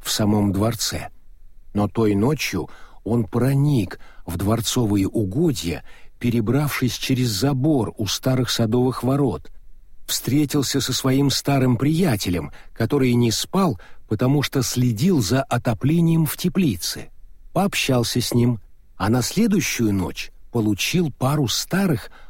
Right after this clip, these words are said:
но приличных чёрных сапог восьмого размера и подсказку от чистильщика, что его светлость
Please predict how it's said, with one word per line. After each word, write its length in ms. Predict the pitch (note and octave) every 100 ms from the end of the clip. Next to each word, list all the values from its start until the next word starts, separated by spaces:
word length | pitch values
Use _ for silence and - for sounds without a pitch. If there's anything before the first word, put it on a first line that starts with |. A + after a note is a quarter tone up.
| -
но 200 | G2 C#3
приличных 680 | B2+ C3 C3+ F3+ - C#3+ B2
чёрных 460 | - D#3 C3+ C3+ -
сапог 500 | A#2 F#2+ F3+ - - - -
восьмого 600 | F#2+ C#3+ C#3 D#3+ C#3 A#2+
размера 580 | D#3 C#3 E3+ C3+ F2 D#2 - - - -
и 120 | - C#3+
подсказку 760 | D#3 C#3+ - - F3+ - F3
от 280 | - D#3 -
чистильщика, 920 | - - C3+ - G#2+ F2+ A2 - E2+ - - - - - -
что 260 | - - D#3+
его 260 | C#3 C#3 C3+
светлость 760 | - E3 G#3 - A#2 - -